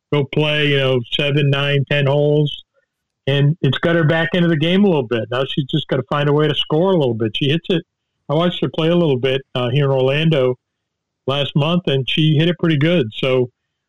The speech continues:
I think that's a cool story, and it's cool that all these young, a lot of these young players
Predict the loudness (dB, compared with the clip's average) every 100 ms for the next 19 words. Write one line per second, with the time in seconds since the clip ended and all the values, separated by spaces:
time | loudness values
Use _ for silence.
0 | _ _ _ 0 2 2 0 0 2 2
1 | 2 2 2 2 0 -2 0 2 2 0
2 | -4 _ -4 0 2 2 2 2 2 2
3 | 0 0 0 2 2 -2 0 0 0